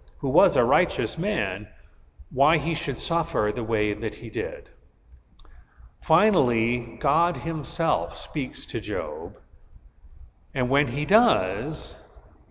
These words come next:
the voice of God comes out of the storm. And God explains that Job was not present at creation. Job didn't create the sea and set its boundaries.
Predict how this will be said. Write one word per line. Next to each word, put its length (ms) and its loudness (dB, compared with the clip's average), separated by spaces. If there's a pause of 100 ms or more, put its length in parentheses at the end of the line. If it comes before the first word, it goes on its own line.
(140)
the 100 0
voice 420 2
of 120 -2
God 640 4
comes 480 2
out 280 4
of 180 0
the 80 2
storm. 720 -4 (1800)
And 120 -2
God 220 8
explains 920 4
that 760 4
Job 500 8
was 220 6
not 440 2
present 640 4 (100)
at 280 0
creation. 880 -6 (480)
Job 360 8
didn't 220 0
create 480 2
the 100 0
sea 540 -2
and 140 -2
set 260 2
its 160 -6
boundaries. 1000 -4